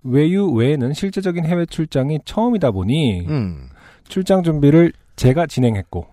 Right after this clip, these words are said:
Speaker 1: 현지에서의 이동, 식사, 업체 미팅, 약속 잡기 등등의 전반적인 업무가 저에게 떠안겨졌습니다.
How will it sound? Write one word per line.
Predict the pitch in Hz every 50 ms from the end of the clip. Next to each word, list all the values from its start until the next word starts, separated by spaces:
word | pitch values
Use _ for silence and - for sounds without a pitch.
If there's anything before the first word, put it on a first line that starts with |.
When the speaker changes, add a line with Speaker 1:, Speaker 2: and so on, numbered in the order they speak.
| _
Speaker 1:
현지에서의 | - - 151 156 156 139 139 143 139 139 131 147 135 135 131 131 -
이동, | - 143 147 139 135 107 92 85 82 - -
식사, | - - 143 - - - 165 156 -
업체 | - 127 - - - 151
미팅, | 131 127 123 - 143 131 117
약속 | 110 104 - - 117 - -
잡기 | - - - - 113
등등의 | - 120 147 147 160 156 160
전반적인 | 127 - 135 151 165 185 180 165 170 160 147
업무가 | 127 117 113 110 135 151 156
저에게 | - 117 101 98 95 104 104
떠안겨졌습니다. | - 139 139 - 131 123 117 117 120 107 110 - - 107 98 - 82 -